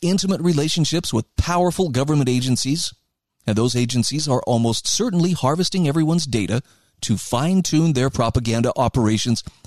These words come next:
on the public, based on what our information tells them about our thoughts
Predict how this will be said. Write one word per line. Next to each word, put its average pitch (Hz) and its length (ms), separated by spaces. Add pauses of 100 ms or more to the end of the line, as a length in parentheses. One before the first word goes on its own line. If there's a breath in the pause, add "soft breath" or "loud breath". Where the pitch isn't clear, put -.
(120 loud breath)
on 147 220
the 180 60
public, 151 460 (680)
based 143 280
on 143 120
what 135 120
our 135 100
information 120 520
tells - 300
them 104 120
about 113 240
our 104 100
thoughts 170 440